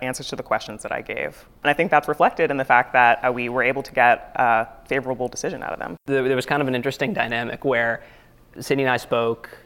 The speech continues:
Speaker 2: we got some questions that were, you know, difficult and that we had to grapple with, and it was clear that maybe one or two of the judges had some concerns about the case. And then the government got up, and it was basically twenty minutes of them kind of grilling the government. And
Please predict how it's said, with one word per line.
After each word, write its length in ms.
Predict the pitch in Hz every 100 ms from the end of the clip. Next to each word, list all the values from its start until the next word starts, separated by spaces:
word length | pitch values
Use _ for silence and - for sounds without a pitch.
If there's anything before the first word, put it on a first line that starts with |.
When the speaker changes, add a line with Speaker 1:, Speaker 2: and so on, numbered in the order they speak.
| - -
Speaker 2:
we 100 | 131
got 160 | 127 -
some 100 | 135
questions 520 | 120 120 - 123 117
that 180 | 120 113
were, 380 | 120 117 117 -
you 100 | 143
know, 120 | 120
difficult 560 | 120 123 - 117 117 -
and 100 | 117
that 60 | 117
we 80 | 120
had 100 | 117
to 60 |
grapple 320 | 120 117 123
with, 260 | 120 117 -
and 140 | 117
it 100 | 117
was 140 | 113 117
clear 340 | - 127 120
that 240 | 117 117 - - -
maybe 180 | 131 120
one 240 | 120 123 117
or 60 |
two 180 | - 123
of 80 | 120
the 40 |
judges 340 | 120 117 117 117
had 140 | 110
some 140 | -
concerns 400 | 113 113 120 113
about 180 | 117 113
the 60 | 117
case. 540 | - 120 113 - - - - - _ -
And 80 | 131
then 40 |
the 60 | 127
government 420 | 127 170 190 123
got 220 | 120 117
up, 320 | 117 117 - -
and 140 | 120
it 60 | 104
was 140 | 120
basically 580 | - 123 127 135 123 110 -
twenty 320 | - 127 117
minutes 340 | 120 120 -
of 100 | 113
them 380 | 117 117 113 113 -
kind 160 | - 113
of 100 | 113
grilling 360 | 120 131 123 120
the 40 |
government. 480 | 127 165 98 - - - - - -
And 400 | 139 127 123 120